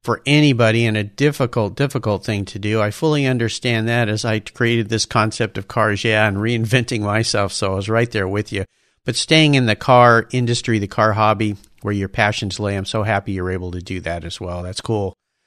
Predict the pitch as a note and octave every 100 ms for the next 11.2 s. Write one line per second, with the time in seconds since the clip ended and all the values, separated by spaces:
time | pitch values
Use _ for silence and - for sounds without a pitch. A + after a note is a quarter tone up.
0 | _ _ A3+ D4+ - A3+ - C3 B2+ B2
1 | - A#2+ A2+ G#2+ G#2+ - - B2 A2+ G#2+
2 | A2 - C3+ D3+ D3 B2 A2 G#2 - -
3 | G2+ - A2 G#2+ G2+ - - _ - B2+
4 | D3 A#3+ - D#3+ C3 - C3+ A#2 G#2 -
5 | _ _ _ - - G3+ G3+ D#3 A#2 B2
6 | A#2+ A2+ G#2+ A#2 B2+ G#2 G#2 G2 - A2
7 | A2+ A#2+ G#2+ G#2 G#2 - G#2+ G#2 A#2+ F3+
8 | F#3+ B2 G#2+ G2 G2+ A2 - - - _
9 | _ - C#3+ - A3+ A3 E3 C#3+ C#3 C#3+
10 | C#3 C3+ B2+ - A2+ G#2 - _ _ -
11 | A2